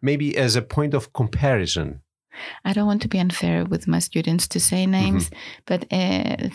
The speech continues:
Speaker 2: every year, um, their artwork, my, uh, B students produce work that are so professional that it could be in an, in a,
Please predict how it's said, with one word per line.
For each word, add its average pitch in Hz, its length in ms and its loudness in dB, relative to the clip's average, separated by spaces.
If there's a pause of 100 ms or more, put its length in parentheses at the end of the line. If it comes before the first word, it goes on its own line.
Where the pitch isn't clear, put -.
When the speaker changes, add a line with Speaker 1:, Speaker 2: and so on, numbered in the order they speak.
(120)
Speaker 2:
every 214 360 0 (140)
year, 196 420 0 (540)
um, 175 600 0 (1000)
their 247 240 0
artwork, 220 680 0 (240)
my, 196 340 4
uh, 190 40 2
B 214 220 0
students 196 680 0 (340)
produce 214 380 0
work 202 280 0
that 185 180 -2
are 180 160 2
so - 300 2
professional 202 680 0
that 190 180 0
it 190 180 -2
could - 220 0
be 190 340 0
in 202 180 4
an, 185 260 2
in 185 200 2
a, 185 100 2